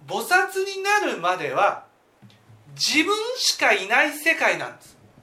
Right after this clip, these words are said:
自分しか、自分しかいないんです。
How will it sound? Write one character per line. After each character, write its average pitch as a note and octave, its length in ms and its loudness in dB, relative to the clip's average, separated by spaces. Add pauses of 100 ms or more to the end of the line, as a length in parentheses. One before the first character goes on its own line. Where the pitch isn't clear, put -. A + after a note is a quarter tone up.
(3000)
自 D#3+ 220 -8
分 D4+ 220 -4
し - 160 -4
か、 - 180 -8 (760)
自 - 240 -8
分 G4+ 220 -2
し - 140 -4
か G#3 120 0
い E3 120 -2
な G3+ 120 2
い - 80 -8
ん - 40 -16
で - 40 -20
す。 - 140 -20